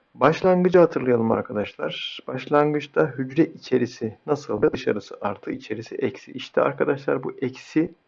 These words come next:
eksi yetmiş megavoltluk bir elektriksel potansiyel oluşturuyor. Polarizasyon halindeyken hücre içi eksi yetmiş megavoltluk bir potansiyele sahiptir. Ama uyartı geldiğinde ne oluyor arkadaşlar? Hatırlayalım.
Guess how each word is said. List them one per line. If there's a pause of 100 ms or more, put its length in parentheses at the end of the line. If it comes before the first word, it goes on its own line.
(140)
eksi
yetmiş
megavoltluk
bir
elektriksel (600)
potansiyel
oluşturuyor.
Polarizasyon
halindeyken
hücre
içi
eksi
yetmiş
megavoltluk (360)
bir (100)
potansiyele
sahiptir. (1200)
Ama (420)
uyartı
geldiğinde
ne
oluyor
arkadaşlar?
Hatırlayalım.